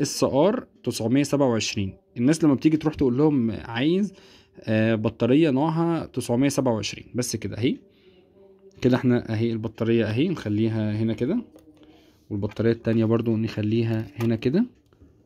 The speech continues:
وكده دي كده محتاجين بطاريتين. لحظة كده بس اجيب البطارية المناسبة، لحظة.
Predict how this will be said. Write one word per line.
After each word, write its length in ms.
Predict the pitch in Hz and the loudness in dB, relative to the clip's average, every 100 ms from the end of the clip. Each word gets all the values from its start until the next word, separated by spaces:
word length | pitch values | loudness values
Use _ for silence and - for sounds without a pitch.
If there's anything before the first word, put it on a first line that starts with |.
| _ _ - - - - - - - | _ _ -20 -20 -20 -20 -20 -16 -10
وكده 500 | 107 131 135 135 - | 2 4 4 2 -2
دي 160 | 120 127 | -6 -2
كده 160 | 139 | 0
محتاجين 380 | 131 - 117 127 | 0 -2 -2 0
بطاريتين. 540 | 120 - 104 101 101 113 | -2 -4 -6 -6 -4 -4
لحظة 240 | 131 127 | -2 -2
كده 160 | 135 139 | -2 -4
بس 200 | 165 127 | -4 -2
اجيب 120 | 135 | -2
البطارية 340 | 113 - 117 | -2 -4 -4
المناسبة، 420 | 120 95 85 - 110 | -2 -4 -6 -10 -12
لحظة. 260 | - 180 | -10 -12